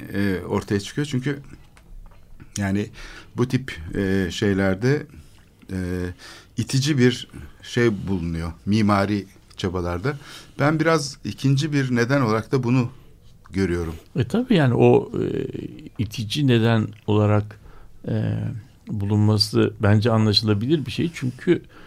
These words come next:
Speaker 2: e, kurulların, e, kavramsal çerçevelerinde böyle kalıcılık ön planda
Speaker 1: Evet.
Speaker 2: ve statik bir, e, çerçeve üzerinden otantisite, kalıcı, işte, zamana direnme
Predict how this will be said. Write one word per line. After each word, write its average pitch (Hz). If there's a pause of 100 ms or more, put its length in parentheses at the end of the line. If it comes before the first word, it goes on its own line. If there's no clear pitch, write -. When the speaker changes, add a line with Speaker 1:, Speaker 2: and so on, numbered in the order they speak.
(320)
Speaker 2:
e, - (280)
kurulların, 110 (640)
e, 101
kavramsal 107
çerçevelerinde 107
böyle 127 (720)
kalıcılık 127
ön 107
planda 85 (600)
Speaker 1:
Evet. 90
Speaker 2:
ve 101
statik -
bir, 107 (220)
e, 104
çerçeve 101
üzerinden 92
otantisite, 107
kalıcı, 101 (480)
işte, 104 (560)
zamana 104
direnme 95